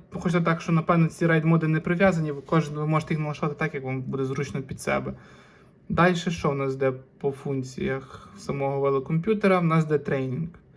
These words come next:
У нас є воркаути, які можна робити, у нас є, дивіться, клаймбінг, спринт, аеробік,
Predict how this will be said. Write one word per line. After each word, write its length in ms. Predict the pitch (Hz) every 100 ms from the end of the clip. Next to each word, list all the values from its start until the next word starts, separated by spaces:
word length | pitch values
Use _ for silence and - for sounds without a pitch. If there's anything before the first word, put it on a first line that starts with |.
| - - _ - _ _ _
У 20 | 156
нас 200 | 139 151
є 280 | 143 139
воркаути, 640 | 139 135 131 180 214 208 202
які 640 | 190 196 185 180 175 170 170
можна 320 | 165 160 170
робити, 340 | 165 165 165
у 20 |
нас 140 | 147 135
є, 60 |
дивіться, 340 | 131 135 131 127
клаймбінг, 680 | - 147 185 175 170 165
спринт, 680 | - - - 151 180 175 170
аеробік, 520 | - 139 165 160 156